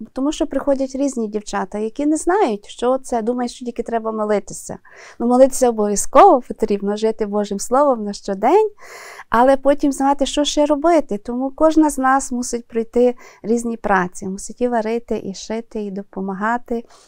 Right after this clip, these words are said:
і зустрічатися з людьми, і праця в садочках наша з ді-, з діточками.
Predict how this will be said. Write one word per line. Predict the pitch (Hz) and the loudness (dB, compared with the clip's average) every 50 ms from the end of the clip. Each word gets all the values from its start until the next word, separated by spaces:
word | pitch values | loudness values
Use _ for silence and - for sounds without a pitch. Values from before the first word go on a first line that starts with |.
| _ - - - - _ | _ -20 -20 -20 -16 _
і | - 208 214 | -6 -6 -4
зустрічатися | 208 220 220 - - - 214 - - 240 240 240 233 220 - - 208 202 | -4 -4 -6 -6 -6 -6 -6 -4 0 0 0 0 -2 -4 -4 -4 -6 -6
з | 208 | -4
людьми, | 208 196 190 185 190 190 196 214 233 247 247 233 220 - - - - 285 226 | -6 -6 -6 -6 -6 -6 -6 -4 -4 -4 -6 -6 -8 -10 -14 -16 -16 -14 -10
і | - 220 | -8 -8
праця | - - - 233 233 240 - 247 | -6 -2 -2 -2 -2 -2 -4 -4
в | 220 | -4
садочках | - - - 202 190 185 202 240 247 247 - - - - 214 208 - - | -4 -2 -4 -4 -2 0 0 2 2 0 0 -4 -4 -4 -4 -4 -6 -8
наша | 240 226 220 214 - - 208 | -6 -6 -6 -6 -6 -6 -8
з | 196 202 | -8 -6
ді-, | 202 214 226 220 - - 208 202 | -6 -4 -4 -4 -4 -4 -4 -4
з | 196 | -4
діточками. | 208 220 220 208 - 202 - - - - 202 196 196 202 196 196 | -4 -2 -4 -2 -4 -6 -10 -10 -8 -6 -4 -4 -2 -4 -4 -8